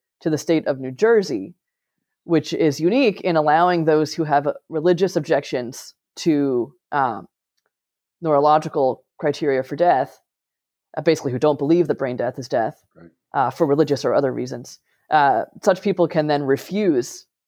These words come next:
Speaker 1: a neurological determination of death, um,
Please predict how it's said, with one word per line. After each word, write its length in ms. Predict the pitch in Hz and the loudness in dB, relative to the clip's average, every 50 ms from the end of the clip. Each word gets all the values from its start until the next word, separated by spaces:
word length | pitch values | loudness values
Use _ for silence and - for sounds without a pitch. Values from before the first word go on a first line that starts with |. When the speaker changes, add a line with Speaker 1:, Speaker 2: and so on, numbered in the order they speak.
| _ _ _ | _ _ _
Speaker 1:
a 80 | - 156 | -2 0
neurological 640 | 160 156 147 143 147 151 156 147 151 135 - 135 | 2 2 2 4 4 4 4 2 0 -4 -6 -6
determination 640 | 127 139 - - 143 123 120 123 113 120 - - 110 | -6 -6 -8 -8 -8 -8 -8 -10 -12 -12 -12 -14 -16
of 80 | 123 127 | -8 -6
death, 220 | 139 - - - _ _ _ _ _ _ _ _ _ _ _ - | -6 -6 -6 -10 _ _ _ _ _ _ _ _ _ _ _ -4
um, 320 | 143 131 120 120 107 - | -2 -2 -2 -2 -6 -10